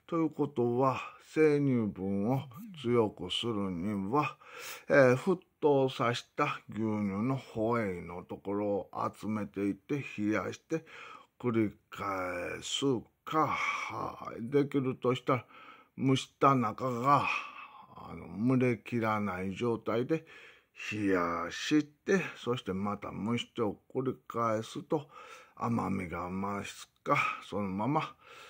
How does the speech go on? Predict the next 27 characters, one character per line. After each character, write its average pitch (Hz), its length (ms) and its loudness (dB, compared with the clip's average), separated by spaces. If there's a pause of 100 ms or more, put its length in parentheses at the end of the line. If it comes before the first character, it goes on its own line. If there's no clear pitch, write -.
(220)
う 90 60 -4 (360)
ん、 90 140 -6
バ 110 160 -2
タ 101 100 -2
ー 98 200 0
状 92 280 -4
態 - 280 -6
に 113 340 0
な 92 280 -4
る 101 60 -4 (220)
の 90 300 -8 (100)
で 151 80 2
は 147 100 4
で 131 120 0
す - 120 -6
よ。 165 80 -4 (240)
こ 113 120 -4
れ 110 80 -2
が 92 160 -6
天 151 400 -2
然 131 180 2
岩 120 180 2
塩 107 120 0
を 104 60 -4
入 120 100 -6
れ 131 120 2
て、 - 260 -4